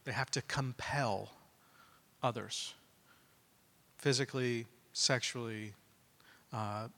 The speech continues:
you know, with covid, it was the threat of losing your job. It w-, you know, there's some manner of compulsion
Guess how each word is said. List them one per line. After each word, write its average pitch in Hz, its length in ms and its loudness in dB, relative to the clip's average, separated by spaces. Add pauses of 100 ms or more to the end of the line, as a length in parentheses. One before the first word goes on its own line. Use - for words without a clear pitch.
(880)
you 123 140 -4
know, 113 200 -2
with 113 260 -4
covid, 131 380 4
it 120 80 -4
was 117 180 -2
the 120 100 -4
threat 120 480 -2
of 110 200 -4
losing 110 260 -4
your 117 120 -6
job. 143 600 0
It 123 60 -4
w-, 123 200 -8
you 131 100 -2
know, 104 140 -6 (440)
there's 135 140 6
some 208 300 8
manner 160 380 4
of 123 160 -4
compulsion 113 580 -2